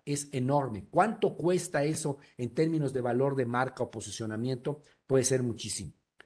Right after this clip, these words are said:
Género, diversidad, inclusión,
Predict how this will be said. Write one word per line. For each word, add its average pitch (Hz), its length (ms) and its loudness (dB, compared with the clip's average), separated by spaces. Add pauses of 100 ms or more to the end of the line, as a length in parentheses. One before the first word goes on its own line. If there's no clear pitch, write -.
Género, 180 600 4 (280)
diversidad, 127 840 2
inclusión, 147 800 -2